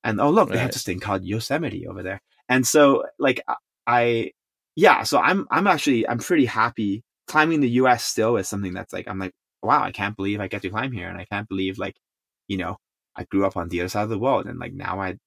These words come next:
Speaker 1: live in a van driving around the U S. Um, and that, all that said, China, I mean, it would be amazing to climb China. There's, like, I feel like there's a lot of potential development there. My understanding is that there's, like, a really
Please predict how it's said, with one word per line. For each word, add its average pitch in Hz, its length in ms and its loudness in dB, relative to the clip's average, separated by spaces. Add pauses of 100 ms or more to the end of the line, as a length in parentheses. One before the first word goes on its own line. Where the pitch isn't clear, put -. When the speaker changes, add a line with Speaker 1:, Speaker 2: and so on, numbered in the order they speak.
Speaker 1:
live 98 220 -4
in 113 80 -4
a 107 80 -4
van 104 460 -2
driving 95 320 -4
around 107 240 -4
the 117 100 -2
U 131 100 -4
S. - 180 -6 (360)
Um, 117 440 0 (120)
and 113 300 -2 (840)
that, 202 140 6
all 202 140 8
that 165 140 4
said, 127 220 4 (360)
China, 156 380 2
I 143 80 2
mean, 135 120 4
it - 20 4
would 131 100 4
be 135 80 6
amazing 143 300 2
to - 40 -2
climb 123 120 2
China. 117 200 0
There's, 113 140 0
like, 117 120 2 (180)
I 131 80 -4
feel 156 100 2
like 143 60 4
there's 120 160 0
a - 20 0
lot 107 400 4
of 110 80 -2
potential 101 400 -8
development 101 420 -6
there. 95 320 -4
My 107 220 -2
understanding 117 460 -4
is 90 60 -4
that 90 60 -6
there's, 92 160 -4
like, 131 100 -6
a 95 40 -4
really 104 460 2